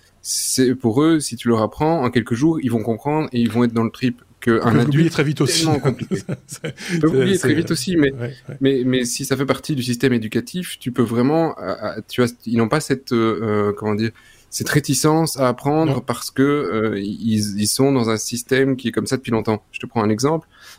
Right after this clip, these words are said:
Speaker 1: On a fait, euh, il y avait un salon en Belgique sur les sciences. Il y en a, euh, il y en a plein chaque année. Il y en a un où j'étais avec mes gosses. Et il y avait un truc qui était génial, qui a été une, une, une école polytech qui, euh, qui avait fait. Euh, c'était un, un truc en Lego.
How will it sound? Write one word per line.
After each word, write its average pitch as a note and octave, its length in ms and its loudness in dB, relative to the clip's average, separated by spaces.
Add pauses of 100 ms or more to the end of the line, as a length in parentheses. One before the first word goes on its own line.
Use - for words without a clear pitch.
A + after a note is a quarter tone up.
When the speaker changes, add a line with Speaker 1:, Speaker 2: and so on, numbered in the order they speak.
(140)
Speaker 1:
On A2 100 2
a A2+ 80 2
fait, C#3+ 340 2
euh, A2 300 0
il G#2 80 -2
y G#2+ 40 4
avait G#2+ 120 2
un A2+ 80 2
salon C3 320 -2
en A2 60 2
Belgique G#2+ 300 0
sur G#2+ 160 -6
les G2+ 100 0
sciences. A2+ 360 0
Il F2 80 -12
y - 20 -6
en E2 40 -6
a, G2+ 60 -2 (100)
euh, E2+ 80 -6 (140)
il E2+ 40 -6
y F#2 40 -4
en - 20 -4
a F#2 60 -4
plein A#2 300 0
chaque - 180 -6
année. A2 160 2
Il A#2 120 2
y F#2+ 60 0
en G2+ 40 2
a - 20 4
un B2 100 4
où A#2 80 2
j'étais G#2+ 180 -2
avec G#2 180 2
mes F#2 100 -8
gosses. D3 320 -2 (560)
Et A#2+ 80 2
il B2 40 2
y A2+ 60 4
avait A2 140 2
un A2+ 80 2
truc E3 200 -6
qui - 80 -6
était A2 140 -2
génial, C3+ 480 2
qui G#2+ 100 -4
a G2+ 40 4
été G2+ 180 -6
une, G2+ 160 -4
une, G2 200 -2
une G2+ 120 -2
école A2+ 380 2
polytech G#2+ 440 -4
qui, F#2+ 220 -14
euh, G2 220 -4
qui G2 100 -6
avait F#2 140 0
fait. D#3+ 280 -4 (480)
Euh, G2+ 380 2
c'était B2+ 560 0 (100)
un, G2+ 600 -2 (120)
un G#2+ 80 -2
truc - 240 -4
en A#2 60 4
Lego. A2+ 400 2